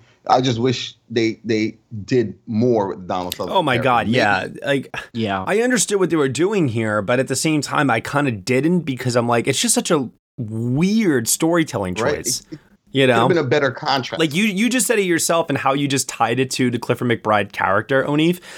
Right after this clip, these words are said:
Speaker 2: Like, I, I get that, but I, I just feel like that's so weird to do in a movie, you know? Maybe, like, in a book or something, like, that makes sense, but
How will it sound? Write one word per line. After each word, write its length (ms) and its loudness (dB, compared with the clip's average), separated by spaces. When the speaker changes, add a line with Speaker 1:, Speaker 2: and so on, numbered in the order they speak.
Speaker 2:
Like, 140 0
I, 100 -4
I 80 2
get 420 -2
that, 340 -2
but 380 2
I, 220 0
I 120 -2
just 180 0
feel 80 0
like 120 2
that's 160 0
so 240 2
weird 460 0
to 80 -8
do 160 2
in 60 4
a 40 2
movie, 500 -2
you 140 2
know? 240 0
Maybe, 200 2
like, 140 0
in 60 2
a 40 2
book 560 -2
or 140 -2
something, 480 -2
like, 120 2
that 140 2
makes 180 -6
sense, 320 -2
but 200 -4